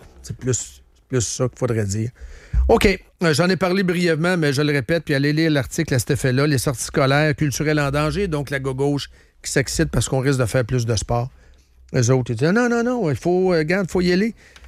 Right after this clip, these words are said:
Puis il faut y aller au théâtre de marionnettes, puis continuer, puis tout, puis tout, puis tout. Mais là, on se rend compte, finalement, que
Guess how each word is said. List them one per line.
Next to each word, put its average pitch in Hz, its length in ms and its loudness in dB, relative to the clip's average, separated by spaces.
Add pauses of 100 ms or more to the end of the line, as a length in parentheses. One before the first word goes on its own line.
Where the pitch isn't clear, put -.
(180)
Puis - 100 -4
il 117 40 -4
faut 208 200 0
y 196 60 4
aller 180 160 4
au 214 80 2
théâtre 196 280 0
de 185 80 2
marionnettes, 185 540 2
puis 160 100 -6
continuer, 175 560 0
puis 160 160 -2
tout, 202 160 -2
puis 165 140 0
tout, 190 180 -2
puis 156 140 -2
tout. 220 140 -2
Mais 196 120 2
là, 160 60 4
on 180 60 2
se - 80 -6
rend 170 140 2
compte, 240 240 0
finalement, 151 420 2
que 151 280 0